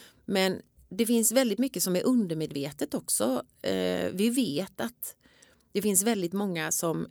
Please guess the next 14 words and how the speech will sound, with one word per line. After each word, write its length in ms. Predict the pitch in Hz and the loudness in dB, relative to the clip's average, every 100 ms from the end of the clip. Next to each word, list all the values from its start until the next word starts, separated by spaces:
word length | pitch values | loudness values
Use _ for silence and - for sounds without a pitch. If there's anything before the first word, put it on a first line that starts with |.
| - _ - | -12 _ -10
kanaliserar 1000 | 214 185 190 196 - 208 147 139 151 156 | -4 -2 0 0 0 0 -2 -2 -4 -4
den 180 | 196 190 | -4 -2
här 260 | 165 156 - _ _ | -4 -6 -10 _ _
traumat 440 | - 196 147 151 - | -4 -2 -2 -6 -6
på 80 | |
ett 100 | 180 | -4
annat 320 | 220 190 254 - | -2 -2 -4 -2
sätt 460 | - - - - _ | -4 -4 -16 -16 _
och 140 | - 175 | -6 -4
får 300 | 247 180 147 | -2 -2 -2
det 240 | 160 135 | -2 -2
i, 200 | - - - | -4 -10 -10
i 100 | 156 | -2
smärtor. 640 | 147 294 - _ - 349 | 0 0 -2 _ -2 -2